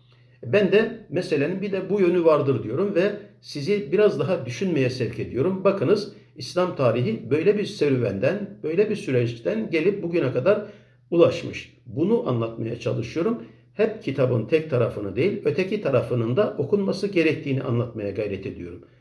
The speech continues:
Başka bir çabam da yoktur. Yani eğer niyet okuyucular benden bir açıklama bekliyorsalar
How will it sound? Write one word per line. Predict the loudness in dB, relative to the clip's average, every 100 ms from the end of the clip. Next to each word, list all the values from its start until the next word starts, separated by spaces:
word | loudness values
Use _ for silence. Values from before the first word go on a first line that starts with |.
| -6
Başka | -4 -2 0
bir | 0
çabam | 0 -2 -2 0
da | 4
yoktur. | 4 2 -4 -4
Yani | -2 0 -2 2
eğer | 4 4 2
niyet | 2 2 0
okuyucular | -4 -2 -2 -2 -2 -2 -8 -20 -2
benden | 2 2 2 0
bir | -2
açıklama | -2 -6 -6 -6 -2 0
bekliyorsalar | 0 0 -6 -2 2 2